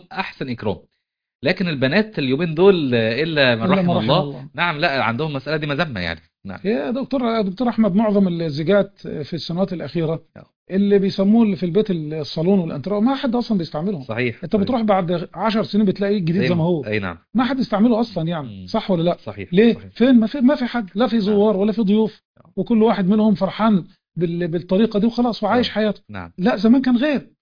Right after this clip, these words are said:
Speaker 1: صحيح.
Speaker 2: زمان كان غير، و-، وكل ما ال-، ما نروح لورا أكتر،
Speaker 1: نعم.
Speaker 2: كل ما نشوف الإيه؟ النماذج الرائعة دي.
Speaker 1: نعم.
Speaker 2: الراجل زوجته بت-، بتصفه بأنه عظيم الرماد.
Speaker 1: مم.
Speaker 2: ك-، كأنه، آه، تبنى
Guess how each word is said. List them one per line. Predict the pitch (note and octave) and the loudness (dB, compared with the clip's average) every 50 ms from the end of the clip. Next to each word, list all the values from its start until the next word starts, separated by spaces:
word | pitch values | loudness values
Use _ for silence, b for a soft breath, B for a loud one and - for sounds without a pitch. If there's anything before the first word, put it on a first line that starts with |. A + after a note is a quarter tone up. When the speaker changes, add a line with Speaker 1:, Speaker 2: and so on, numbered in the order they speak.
| _ _ | _ _
Speaker 1:
صحيح. | - G2 G#2 F#2+ - _ _ - | -12 -12 -12 -12 -12 _ _ 0
Speaker 2:
زمان | D#3 F#3+ A3+ C4+ C4+ | 4 6 8 8 8
كان | - A#3+ A3 | 6 6 4
غير، | A3 B3 C4 A#3+ | 4 4 4 4
و-، | G3+ F#3+ G3 - - F3+ F3+ F#3 | 4 4 2 2 2 2 2 2
وكل | F#3 F#3 B3+ B3 B3 B3 | 4 6 6 8 8 8
ما | G#3+ A3 | 8 8
ال-، | G3+ F#3+ F#3 F3 E3+ E3+ E3+ F3 F3+ F3+ D#3+ | 6 4 2 0 -2 -2 -2 -4 -4 -4 -4
ما | E3 E3+ E3+ | -4 -4 -2
نروح | F3 F3+ E3+ E3 E3 A3+ - - | -2 -2 -2 0 0 0 0 2
لورا | G3 F#3 F#3+ A3 A3 - - | 4 4 6 4 4 2 0
أكتر، | G#3 - - A#3 A3+ | -4 -2 -2 -2 -2
Speaker 1:
نعم. | A3 - _ _ _ - - _ | -2 -6 _ _ _ -20 -4 _
Speaker 2:
كل | A3+ B3 B3 A#3+ | 4 6 6 6
ما | A3 | 6
نشوف | G3 - A#3 B3 - A3 | 4 2 0 0 0 0
الإيه؟ | G3 F#3+ G#3+ A3 G3+ - - _ _ | 2 4 4 4 2 -2 -10 _ _
النماذج | F#3 F3 F3+ F3+ G3 A#3+ C4 A3 A3 G3+ D#3 F#3 | 0 0 4 6 6 6 6 4 2 0 0 -2
الرائعة | E3+ E3 E3+ E3 D#3+ F#3+ - A#3 B3 A3+ G#3 | -4 -4 -4 -2 -2 0 0 2 2 2 2
دي. | G3+ A3+ A#3+ G#3 - - - | 4 4 2 2 0 -6 -8
Speaker 1:
نعم. | G#2+ G2 F2+ D#2+ - E3 | -6 -6 -6 -6 -4 -2
Speaker 2:
الراجل | E3+ A#3 A#3+ B3 A3+ G3+ G3 F#3 F3 | 0 2 4 4 4 4 4 2 2
زوجته | D#3 A3+ C4+ C4 - A#3 | 2 0 0 2 0 -2
بت-، | E3 - G3+ | 0 2 0
بتصفه | G3+ F#3 D#3 - A#3+ B3 A#3+ A#3+ G3+ G#3 | 0 0 0 0 -2 0 2 2 2 4
بأنه | F#3+ G3+ G#3+ A3+ G#3 | 4 4 4 4 4
عظيم | F3+ G3 F#3 A#3+ C4 A#3+ | 2 2 4 6 6 6
الرماد. | A3+ G3+ G#3+ A3 A3+ C4 C4+ A3 C#3 A2+ - _ _ | 6 6 4 4 6 6 4 4 0 -4 -14 _ _
Speaker 1:
مم. | - B2+ A2 G2 F#2 F2+ F2 E2+ _ _ _ _ _ - | -20 -16 -14 -12 -12 -12 -14 -16 _ _ _ _ _ -2
Speaker 2:
ك-، | F#3 - - | -2 -2 -2
كأنه، | D#3 - G3+ - G#3+ B3 B3+ B3 A#3+ A#3+ A3 G#3+ A#3 A#3+ A#3 A#3 - - - | -2 -2 0 2 2 6 6 6 6 6 6 6 6 4 4 2 0 -2 -4
آه، | F#3 F#3 F#3 | -2 -2 -2
تبنى | F#3 - F#3+ E3+ A3+ B3+ B3+ A#3+ A#3+ B3+ B3+ B3 | 0 0 2 4 6 8 8 8 8 8 6 2